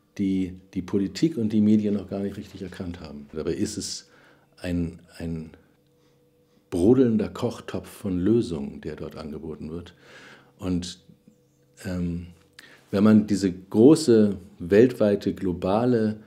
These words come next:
ähm, gefährliche Entwicklung sieht, muss man gleichzeitig sagen,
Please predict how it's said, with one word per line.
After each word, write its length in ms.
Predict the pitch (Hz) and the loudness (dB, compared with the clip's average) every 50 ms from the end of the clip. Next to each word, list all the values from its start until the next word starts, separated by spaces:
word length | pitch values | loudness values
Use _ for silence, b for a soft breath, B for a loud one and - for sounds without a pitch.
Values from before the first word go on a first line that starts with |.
| B B B B B B B B B B _ _ _ - | B B B B B B B B B B _ _ _ -12
ähm, 440 | 104 90 87 87 85 85 85 87 - - _ _ _ _ _ _ _ | -8 -8 -6 -6 -6 -6 -8 -10 -14 -18 _ _ _ _ _ _ _
gefährliche 800 | - - - - - - 123 127 143 143 113 - - - 78 78 73 - - - | -8 -8 -8 -8 -2 2 2 2 4 2 0 -2 -2 -6 -8 -8 -8 -16 -18 -12
Entwicklung 560 | - 92 87 82 87 92 87 - 90 85 85 80 | -8 -8 -6 -4 -4 -4 -4 -4 -6 -4 -4 -4
sieht, 400 | 80 90 98 110 110 - - B B B B B B B B _ - | -4 -4 -4 -4 -6 -10 -16 B B B B B B B B _ -20
muss 400 | - - - 104 104 101 - - | -16 -8 -4 -2 -2 -2 -2 -2
man 160 | 107 98 98 | -2 -2 0
gleichzeitig 600 | 87 95 92 95 95 - - 104 104 - 104 - | 0 0 0 -2 -2 -4 -4 -4 -4 -4 -6 -8
sagen, 480 | - 104 101 104 101 101 104 104 92 | -6 -4 -2 -2 0 0 -2 -2 -4